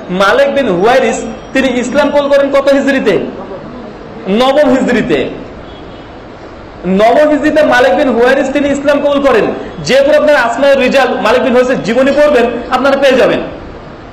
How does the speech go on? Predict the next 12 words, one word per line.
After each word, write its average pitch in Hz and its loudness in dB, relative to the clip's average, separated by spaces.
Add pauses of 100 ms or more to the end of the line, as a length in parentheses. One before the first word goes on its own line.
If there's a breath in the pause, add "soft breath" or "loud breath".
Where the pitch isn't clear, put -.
(320)
যে 233 2
নবম 254 2
হিজরিতে 294 2
ইসলাম 294 0
কবুল 294 2
করছেন। 254 2 (520)
আর 196 0 (100)
তিনি 285 2
কখন, 277 2
কোথায় 277 2
গেছিলেন? 302 0 (340)
মদিনাতে। 240 2